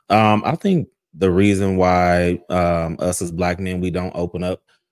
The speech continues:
with our feelings and talk about anxiety and depression is 'cause sometimes we don't feel like we're in a safe space.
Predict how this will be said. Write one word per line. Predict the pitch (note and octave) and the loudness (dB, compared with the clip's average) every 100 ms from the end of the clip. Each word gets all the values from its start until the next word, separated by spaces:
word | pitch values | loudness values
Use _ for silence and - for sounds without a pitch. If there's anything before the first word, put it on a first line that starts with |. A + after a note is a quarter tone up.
| _ - | _ -6
with | G2 G#2 | -4 0
our | A2+ | -2
feelings | G#2+ B2 B2 A#2+ A#2+ | 2 0 0 -4 -6
and | F#2 F#2 | -6 -2
talk | G#2+ G#2+ | 0 2
about | G2+ G2+ | 2 0
anxiety | G2 G2+ | 0 -2
and | G2+ | -4
depression | F#2 G#2+ G2+ | -4 -4 -4
is | F#2+ | -6
'cause | G2+ F2 - | -4 -4 -6
sometimes | F#2 G#2 G2+ G2 | -8 -6 -6 -4
we | |
don't | G2+ G2 | -4 -4
feel | G#2+ | -2
like | F#2+ | -2
we're | G2 | -2
in | G2 | -4
a | |
safe | G2+ G2 | -4 -4
space. | - A#1 - | -6 -10 -10